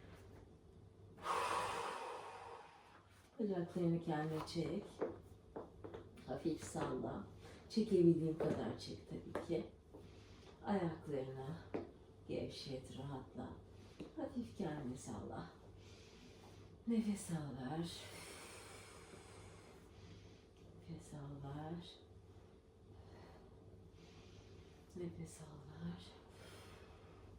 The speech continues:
İyice rahatla. Bacaklarını uzat. Kendini dinlendir. Bacaklarını hafif salla. Nefes al,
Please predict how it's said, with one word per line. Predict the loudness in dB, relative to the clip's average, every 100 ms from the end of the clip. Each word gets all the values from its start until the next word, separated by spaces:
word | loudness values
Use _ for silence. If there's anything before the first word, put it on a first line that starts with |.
| -14 -16 -18 -16 -4 6
İyice | 6 6 0 -2
rahatla. | -4 -8 -10 -6 -4 -2 -2 -4 -14 -16 -16 -16 -18 -18 -18 -16 -16 -16 -16 -16 -18 -18 -18 -16 -16 -16 -16 -18 -18 -16 -14 -12 -10 -2
Bacaklarını | 6 6 6 -2 -4 -2 0
uzat. | -2 0 2 2 0 -6 0 4 4 2 -6 -10 -10 -12 -14 -16 -16 -16 -14 -14 -14 -14 -14 -16 -16 -16 -14 -14 -14 -4
Kendini | -2 0 -2 -4
dinlendir. | -6 -6 -6 -6 -4 -2 0 -2 -4 -12 -14 -16 -16 -14 -14 -6
Bacaklarını | 0 2 2 -2 -4 -4 -4
hafif | -6 -6 -8
salla. | -8 -6 -6 -4 -2 -2 -4 -10 -14 -14 -14 -14 -14 -14 -14 -12 -12 -12 -12 -14 -14 -14 -14 -14 -14 -12 -8
Nefes | -6 -6 -4
al, | -4